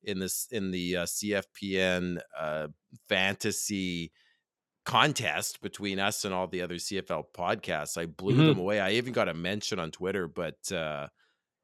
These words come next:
Speaker 1: I, I flew too close to the sun. Icarus went <laughs> down,
Speaker 2: <laughs>
Speaker 1: and I, I got killed last week. I'm two and four in the C F P N, though, so I'm, I'm not, I'm not out of it. I'm not out of it, but,
Speaker 2: You, you need a
Speaker 1: uh,
Speaker 2: s-, you need a strong middle section here of the season. Mike O'Shea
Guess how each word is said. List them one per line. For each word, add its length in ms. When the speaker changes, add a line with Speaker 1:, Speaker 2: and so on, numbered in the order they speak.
Speaker 1:
I, 180
I 20
flew 280
too 260
close 380
to 120
the 160
sun. 540
Icarus 720
went 600
<laughs> 20
down, 240
Speaker 2:
<laughs> 720
Speaker 1:
and 400
I, 240
I 80
got 220
killed 380
last 300
week. 180
I'm 160
two 240
and 160
four 340
in 120
the 80
C 180
F 180
P 180
N, 200
though, 200
so 180
I'm, 240
I'm 80
not, 260
I'm 140
not 180
out 140
of 120
it. 160
I'm 100
not 180
out 160
of 120
it, 140
but, 200
Speaker 2:
You, 140
you 80
need 140
a 60
Speaker 1:
uh, 0
Speaker 2:
s-, 200
you 160
need 160
a 40
strong 500
middle 240
section 480
here 280
of 260
the 80
season. 360
Mike 220
O'Shea 540